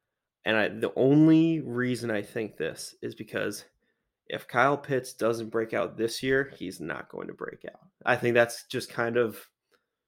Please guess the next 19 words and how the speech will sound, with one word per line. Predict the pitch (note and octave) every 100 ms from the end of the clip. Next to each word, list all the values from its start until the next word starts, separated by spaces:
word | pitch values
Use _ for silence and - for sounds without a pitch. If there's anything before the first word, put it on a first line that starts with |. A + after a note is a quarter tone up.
| _ -
the | A#2+
mindset | A#2 A2+ A2+ A2 A2+
we | E2 E2+
have | E2 -
to | -
have. | - - - _ _ _ _ -
I | B2
think, | C#3 C#3
well, | C#3+
he | F3
was | F3
sneaky, | - G3+ B3 F3 - D3+
he | F3
was | F4 G#4+
sneaky | A3+ G#3+ B2+
awesome | A#2 - - - _ _ _ -
his | A2
rookie | G2+ - -
year. | -